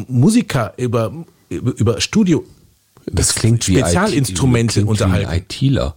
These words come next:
Speaker 1: Ja, so.
Speaker 2: der über, über Speichermedien oder irgendetwas Ähnliches spricht.
Speaker 1: Und das war ganz selbstverständlich, was Frau grad so mal benutzen kann, um sich mal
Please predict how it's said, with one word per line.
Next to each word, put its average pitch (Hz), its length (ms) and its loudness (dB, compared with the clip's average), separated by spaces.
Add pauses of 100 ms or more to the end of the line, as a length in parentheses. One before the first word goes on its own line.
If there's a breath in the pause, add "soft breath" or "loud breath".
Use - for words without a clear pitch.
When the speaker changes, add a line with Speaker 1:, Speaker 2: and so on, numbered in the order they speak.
(120 loud breath)
Speaker 1:
Ja, 139 340 2
so. 127 220 2
Speaker 2:
der 92 120 4
über, 82 360 0
über 82 200 -2
Speichermedien 87 800 0
oder 78 320 0
irgendetwas 71 640 -2
Ähnliches 76 340 -2
spricht. - 260 -4
Speaker 1:
Und 131 120 2
das 151 160 0
war 170 120 2
ganz 185 220 0
selbstverständlich, 151 680 0
was 110 200 -2
Frau 135 640 0
grad 120 300 -2
so 120 140 0
mal 101 160 2
benutzen 101 440 0
kann, 143 220 -2
um 104 160 2
sich 107 160 4
mal 110 80 2